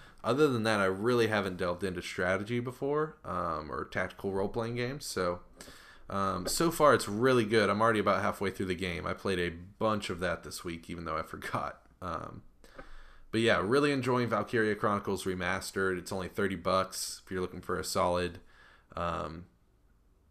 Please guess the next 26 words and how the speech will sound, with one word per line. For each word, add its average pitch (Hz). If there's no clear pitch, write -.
strategy 101
R 92
P 95
G. 98
And, 85
I 85
mean, 85
really, 107
P 120
S 98
four 92
is 85
just, -
like, 82
dying 90
for 87
a 82
good 82
J 85
R 85
P 90
G 85
at 78
this -
point. 82
So 80